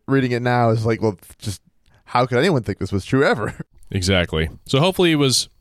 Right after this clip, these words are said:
Speaker 2: a little bit fun to hear. It was fun to read.
Speaker 1: I also like the, uh, the way that it captured different kind of zeitgeist-related stuff of the day and put it into something sensational, 'cause that happens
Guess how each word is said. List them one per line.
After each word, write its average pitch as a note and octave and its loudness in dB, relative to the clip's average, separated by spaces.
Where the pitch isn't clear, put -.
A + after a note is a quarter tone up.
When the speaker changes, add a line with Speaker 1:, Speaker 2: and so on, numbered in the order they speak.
Speaker 2:
a D#4 0
little F#3 2
bit D2+ -4
fun E2+ -2
to D#2+ -2
hear. F2+ 2
It A#2 2
was B2 0
fun G#3+ -2
to D3 0
read. B2+ 0
Speaker 1:
I - -2
also F#3+ -2
like D#3+ 0
the, B2+ 0
uh, A2 2
the B2+ 0
way C#3 2
that C3 0
it B2 -2
captured A2+ -2
different B2 -4
kind A#2+ -2
of G#2+ -2
zeitgeist-related A2+ -2
stuff - -2
of B2+ 0
the B2+ 0
day A#2+ 0
and G#2+ -6
put A#2+ -2
it G#2+ -2
into G#2+ -2
something G#2 -4
sensational, A2 -4
'cause C3+ 0
that F3+ 0
happens D#3+ -2